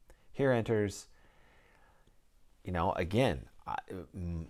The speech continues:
one of my main goals in this project has been to break down this, this dumb fucking twenty-one-year-old reflex to say, "Oh, that's base, that's cringe, or that's shit lib, or that's whatever." But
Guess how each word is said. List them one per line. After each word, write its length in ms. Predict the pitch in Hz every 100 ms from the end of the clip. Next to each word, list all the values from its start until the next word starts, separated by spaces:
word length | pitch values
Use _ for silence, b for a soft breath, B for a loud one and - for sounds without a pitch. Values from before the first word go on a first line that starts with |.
| -
one 240 | 95 98
of 100 | 98
my 140 | 92 85
main 320 | 90 104 104
goals 400 | 101 98 92 - -
in 120 | 85
this 120 | 76
project 540 | - 107 107 90 82
has 120 | 85 80
been 280 | 87 80
to 380 | - 87 82 80 -
break 280 | 92 98 -
down 300 | 95 87 82
this, 280 | 73 - - -
this 180 | 78 - -
dumb 420 | 87 87 90 92 87
fucking 720 | - - 92 - 90 87 80 -
twenty-one-year-old 1120 | - 95 95 90 90 87 87 85 82 82 80
reflex 680 | 92 87 85 87 73 69 -
to 120 | -
say, 360 | 85 87 80 78 B B B - _ - -
"Oh, 300 | 92 87 90
that's 280 | 92 92 -
base, 360 | 101 98 85
that's 260 | - 92 -
cringe, 380 | - 98 92 85
or 220 | 80 - -
that's 440 | 92 90 - -
shit 360 | - - 104 -
lib, 200 | 92 85
or 60 |
that's 280 | 85 85 -
whatever." 360 | 85 87 82 76
But 280 | - 78